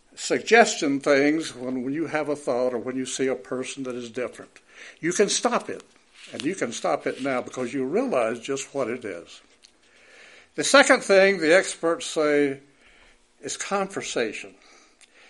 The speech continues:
Get together with some trusted friends or s-, a trusted family member and have a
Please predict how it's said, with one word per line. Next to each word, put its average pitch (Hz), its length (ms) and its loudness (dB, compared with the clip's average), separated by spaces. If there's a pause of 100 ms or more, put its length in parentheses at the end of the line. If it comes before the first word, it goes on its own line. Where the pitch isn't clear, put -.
(320)
Get 247 220 0
together 185 560 8
with 165 180 4
some 147 320 -2
trusted 147 560 -8
friends 107 480 -8
or 123 60 -6
s-, 110 120 -10
a 127 120 -10
trusted 143 520 -8
family 104 460 -4
member 95 400 -18 (880)
and 135 200 0
have 196 360 4
a 160 240 8